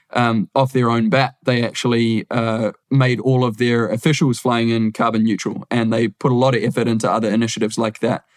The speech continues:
around the tournament. So some tournaments are putting in a big effort, but I think it would be a really powerful, um, symbol or a really powerful statement if the A T P Tour said, "Okay, we're gonna make a commitment as a tour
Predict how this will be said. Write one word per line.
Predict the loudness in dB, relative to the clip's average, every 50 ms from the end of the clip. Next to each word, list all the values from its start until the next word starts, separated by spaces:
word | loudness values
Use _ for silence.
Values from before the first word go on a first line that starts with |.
| _ _ _ -8 -4
around | -2 0 0 0
the | -2 -2
tournament. | -2 -2 0 0 0 -2 -4
So | -2 -2 -2 -2 -2 -6
some | -2 0 2 2 2
tournaments | 2 2 2 2 0 -2
are | -4 -2
putting | 0 2 2 2
in | 2 0
a |
big | 0 0 -2 0 0
effort, | -2 -2 -2 -6 -8 -10 _ -4
but | -4 -4 -4 _ _ _ _ _ _ _ -4
I | -2 -2
think | 0 2 0 0 2
it | 0
would | 0 2
be | 2 2 2
a | 2
really | 2 2 2 2 2 0
powerful, | -4 -2 0 0 2 2 0 0 0 0 0 2 0 -2 -4 -6 -6 -4
um, | -2 -2 0 0 0 -2 -2 -4
symbol | -6 -2 2 2 4 4 4 2 2 -2 -2 -2
or | 0 0 2 2 2
a | 0
really | 0 0 2 0 0
powerful | 0 -2 -2 -2 -2 -4 -6 -8
statement | -8 -4 -2 0 0 0 0 -2 -2 -2 -4 _ _ _ _ _ _ _ _ _ _ _ -2
if | 0 0 0 0 -2
the | -2 -2 0 2
A | 0 0
T | 0 0 -2
P | 0 0 -4 -4
Tour | -2 0 0 2 2 2 2 0 -2 -4
said, | -6 -2 -2 0 0 0 -2
"Okay, | -4 -2 0 0 0 2
we're | 2 2 2 2
gonna | 2 2 2
make | 0 0 -2 -4
a | -6 -4
commitment | -2 0 0 0 0 -2 -2 0
as | 0 -2 -2 -2
a | -4
tour | -4 -2 0 2 2 2 0 0 -2 -4